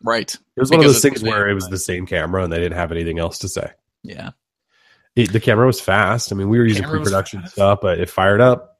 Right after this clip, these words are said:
Speaker 2: with the little two, two button click on the side, fired up, snapped a bunch of pictures, just like,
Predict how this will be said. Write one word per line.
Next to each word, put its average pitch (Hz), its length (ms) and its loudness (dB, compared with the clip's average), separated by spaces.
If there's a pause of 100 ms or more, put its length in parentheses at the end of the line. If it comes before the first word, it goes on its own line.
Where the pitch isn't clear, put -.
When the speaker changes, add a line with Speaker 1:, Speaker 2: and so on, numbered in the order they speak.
Speaker 2:
with - 100 -20
the 101 100 -6
little 90 160 -4
two, 104 420 -2 (460)
two 120 180 -2
button 107 400 0
click 110 320 -2
on 104 140 -2
the 92 80 -4
side, 143 480 2
fired 104 260 0
up, 139 300 4
snapped 98 340 -6
a 92 40 -14
bunch 92 160 -10
of - 40 -20
pictures, 113 720 -6
just - 260 -10
like, 92 260 -4